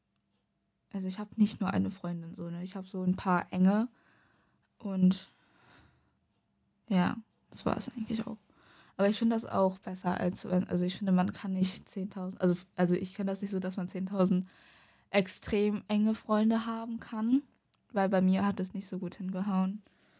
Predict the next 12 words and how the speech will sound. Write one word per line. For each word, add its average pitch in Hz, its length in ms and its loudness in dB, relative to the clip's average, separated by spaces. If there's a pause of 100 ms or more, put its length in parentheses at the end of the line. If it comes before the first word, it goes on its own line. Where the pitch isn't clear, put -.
(680)
Es - 100 -10
hat 226 120 2
sich 208 120 -6
dann 202 140 0
nachher 208 280 2
herausgestellt, 185 720 0
dass, 180 220 2
also 180 220 0
ich - 420 -2
hatte, 202 440 0 (320)
ähm, 185 480 2 (1200)
so 185 260 2